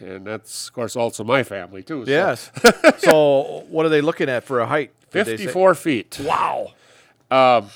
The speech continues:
Speaker 2: and <laughs> there's a man from China holds the record right now, fifty-three feet, ten inches. When Eddie broke the record in the late seventies, early, early eighties, it was in the thirties.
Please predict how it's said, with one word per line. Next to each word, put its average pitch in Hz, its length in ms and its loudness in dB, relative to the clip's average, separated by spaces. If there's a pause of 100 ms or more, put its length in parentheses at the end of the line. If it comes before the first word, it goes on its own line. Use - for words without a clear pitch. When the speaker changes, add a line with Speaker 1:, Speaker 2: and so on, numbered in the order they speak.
(340)
Speaker 2:
and 120 260 -6
<laughs> - 300 -18
there's 123 200 -4
a 127 60 -6
man 165 300 0
from 165 180 -8
China 156 480 -2
holds 123 300 -6
the 120 80 -10
record 131 340 -4
right 127 220 -4
now, 113 200 -4
fifty-three 143 580 -8
feet, 135 320 -10
ten 127 200 -10
inches. 107 440 -14 (640)
When 123 200 -4
Eddie 190 320 0
broke 151 300 -4
the 139 80 -10
record 143 440 -4
in 123 100 -8
the 120 80 -8
late 131 260 -6
seventies, 135 340 -6
early, 131 240 -4
early 131 300 -4
eighties, 127 380 -6
it 117 40 -8
was 113 180 -8
in 127 80 -4
the 113 100 -8
thirties. 117 760 -8